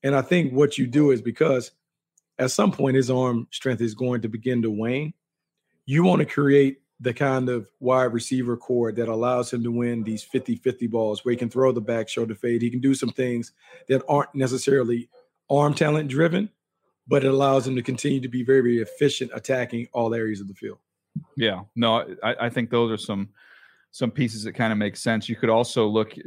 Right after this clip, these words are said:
Speaker 2: at fortifying the tight end position. I think Tunyon's a free agent, so they gotta figure that out. He's a good player. Um, but I think you can find some, some intriguing options outside of round one. I don't think we see a, a, a tight end go in the first round, but I could see them doubling down, trying to continue to add to that group,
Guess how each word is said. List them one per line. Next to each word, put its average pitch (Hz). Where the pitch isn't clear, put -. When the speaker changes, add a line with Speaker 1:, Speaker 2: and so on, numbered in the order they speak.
Speaker 2:
at 107
fortifying 107
the 98
tight 107
end 110
position. 107
I 104
think 113
Tunyon's 110
a 90
free 101
agent, 87
so -
they 98
gotta 92
figure 101
that 95
out. 95
He's 104
a -
good 95
player. 92
Um, 95
but 110
I 113
think 117
you 110
can 104
find 104
some, 95
some 104
intriguing 107
options 101
outside 98
of 92
round 92
one. 95
I 104
don't 110
think 101
we 90
see -
a, 90
a, 85
a 98
tight 95
end 92
go 90
in 85
the 85
first 85
round, 90
but 104
I 120
could -
see -
them 113
doubling 107
down, 101
trying 107
to 95
continue 107
to -
add 95
to 85
that 87
group, 90